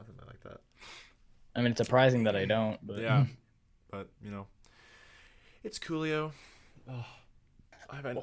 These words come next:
Speaker 1: I've been, like, packing. I have to pack all my shit later tonight. All, like, my electronic stuff for my, in my backpack. But
Speaker 2: Mm-hmm.
Speaker 1: it sucks 'cause, like, I'm, I have to wear my hiking boots on the plane because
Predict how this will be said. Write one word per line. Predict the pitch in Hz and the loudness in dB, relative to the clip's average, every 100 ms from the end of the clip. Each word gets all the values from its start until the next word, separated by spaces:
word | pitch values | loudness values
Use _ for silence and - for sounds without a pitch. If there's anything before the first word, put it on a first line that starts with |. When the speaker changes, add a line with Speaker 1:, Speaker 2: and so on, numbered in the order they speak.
| - | -8
Speaker 1:
I've | 143 | -6
been, | 170 | -4
like, | 139 123 | -4 -6
packing. | - 110 120 113 | -8 -8 -6 -8
I | 110 | -8
have | 123 | -8
to | 127 | -6
pack | 127 113 | -6 -4
all | 117 | -4
my | 110 | -6
shit | 107 117 - - _ - - _ - - - | -4 -4 -4 -10 _ -20 -20 _ -20 -20 -16
later | 135 139 123 | -8 -2 -2
tonight. | 123 120 117 117 - | -4 -6 -4 -6 -8
All, | 120 | -6
like, | 120 120 | -6 -4
my | 113 110 - _ - | -6 -6 -10 _ -10
electronic | 120 - - 113 117 | -10 -8 -6 -6 -6
stuff | - 120 117 | -6 -6 -6
for | - 117 | -10 -12
my, | 110 101 | -10 -12
in | 113 | -10
my | 107 | -8
backpack. | 101 110 117 120 117 _ _ _ - - - - | -4 -6 -6 -10 -10 _ _ _ -20 -20 -20 -6
But | 104 117 | -4 0
Speaker 2:
Mm-hmm. | 113 110 110 - - - | 0 -2 -4 -10 -20 -18
Speaker 1:
it | - | -12
sucks | - 71 - - | -8 -8 -8 -12
'cause, | - | -10
like, | 65 - - _ - - | -12 -14 -20 _ -20 -10
I'm, | 123 123 | -8 -6
I | 127 | -4
have | 156 | -4
to | 165 | -4
wear | 151 113 117 127 | -4 -2 -2 -2
my | 120 110 104 - - | -4 -4 -6 -10 -16
hiking | 120 113 123 120 | -10 -8 -6 0
boots | 123 127 | 0 0
on | - | -6
the | 107 | -10
plane | - 98 101 117 - _ - - | -8 -8 -6 -8 -14 _ -20 -12
because | 113 120 104 - | -6 -4 -4 -6